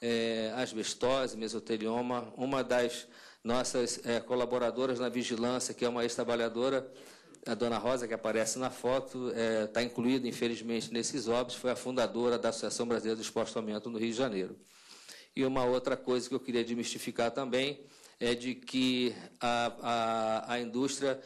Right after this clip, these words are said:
durante um certo período, apregoou que os casos que a gente vem diagnosticando são os casos anteriores a mil novecentos e oitenta, ou seja, o trabalhador ficou exposto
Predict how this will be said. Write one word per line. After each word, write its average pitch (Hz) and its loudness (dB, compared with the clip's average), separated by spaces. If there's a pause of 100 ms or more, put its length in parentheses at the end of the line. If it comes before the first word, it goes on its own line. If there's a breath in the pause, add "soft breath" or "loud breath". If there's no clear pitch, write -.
(140 loud breath)
durante 127 0
um 123 -4
certo - 0
período, 123 2
apregoou 123 2
que - -4
os 131 2
casos 160 0
que 147 -2
a 127 2
gente 127 -2
vem 120 0
diagnosticando 117 0
são 139 0
os 131 -2
casos 139 2
anteriores 147 2
a - 0
mil 156 -2
novecentos 147 0
e 156 2
oitenta, 127 0
ou 131 0
seja, 113 2 (380 loud breath)
o 127 2
trabalhador 135 0
ficou 135 0
exposto 151 0